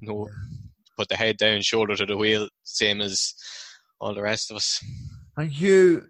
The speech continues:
Speaker 2: the, the game is,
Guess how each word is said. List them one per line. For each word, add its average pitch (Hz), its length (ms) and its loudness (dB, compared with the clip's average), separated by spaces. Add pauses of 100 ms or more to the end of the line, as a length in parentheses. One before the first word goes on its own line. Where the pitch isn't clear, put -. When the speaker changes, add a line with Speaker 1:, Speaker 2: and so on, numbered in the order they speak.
(760)
Speaker 2:
the, 120 400 -10 (460)
the 143 80 -6
game 190 460 2
is, 147 460 2